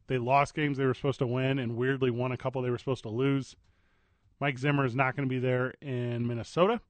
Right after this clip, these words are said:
Matt Nagy is not gonna be there with the Bears. That was broke last week. And then the big upset today, Brian Flores. And by upset, I just mean kind of a surprise.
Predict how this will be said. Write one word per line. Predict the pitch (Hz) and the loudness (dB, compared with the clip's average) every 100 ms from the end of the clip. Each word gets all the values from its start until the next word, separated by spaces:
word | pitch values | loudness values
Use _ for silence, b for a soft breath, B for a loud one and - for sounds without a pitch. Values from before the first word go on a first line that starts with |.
| _ _ _ _ _ _ _ _ _ 143 | _ _ _ _ _ _ _ _ _ -2
Matt | 139 107 | -2 0
Nagy | 143 156 180 175 170 | 2 6 6 6 2
is | 135 | 2
not | 143 135 | 0 0
gonna | 151 131 | 0 0
be | 135 | 2
there | 135 131 127 131 | 2 4 4 2
with | 127 | -2
the | 123 | -6
Bears. | 113 139 147 139 | 0 4 6 6
That | 135 | 2
was | 120 | -2
broke | - 123 - | -2 -4 -2
last | 139 147 - | -2 -2 -2
week. | 165 170 _ _ _ _ _ _ _ _ _ - | -4 -6 _ _ _ _ _ _ _ _ _ -8
And | 127 | -2
then | 135 139 135 131 | 0 2 2 0
the | 123 | 2
big | 139 | 2
upset | 135 - 139 | 2 0 -2
today, | - 127 127 | -2 -2 0
Brian | 120 123 123 117 | 0 0 0 -2
Flores. | - 147 143 139 131 | -2 0 2 2 2
And | 139 123 | -2 -6
by | 113 | -4
upset, | 107 - 117 | -4 -4 -6
I | |
just | 110 107 | -6 -8
mean | 107 98 | -10 -10
kind | - 101 | -12 -14
of | |
a | 95 | -14
surprise. | - 113 104 - | -12 -8 -8 -10